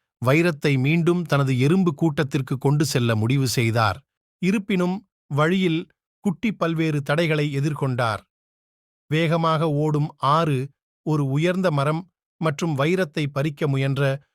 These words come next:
ஒரு குறும்புக்கார குரங்கு. ஆனால் குட்டி விடாமுயற்சியுடன் ஒவ்வொரு சவாலையும் சமாளிக்க தனது புத்திசாலித்தனத்தையும் சமயோசிதத்தையும் பயன்படுத்தினார்.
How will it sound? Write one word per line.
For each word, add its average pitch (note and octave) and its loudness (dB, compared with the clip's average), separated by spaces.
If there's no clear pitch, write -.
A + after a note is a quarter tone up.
ஒரு D#3 -2
குறும்புக்கார F3+ 0
குரங்கு. C3 -2
ஆனால் C#3 0
குட்டி F3 -2
விடாமுயற்சியுடன் C#3+ 0
ஒவ்வொரு E3+ 0
சவாலையும் D3+ 0
சமாளிக்க C#3+ -2
தனது D#3 0
புத்திசாலித்தனத்தையும் C#3+ -2
சமயோசிதத்தையும் D3+ -2
பயன்படுத்தினார். C3 -2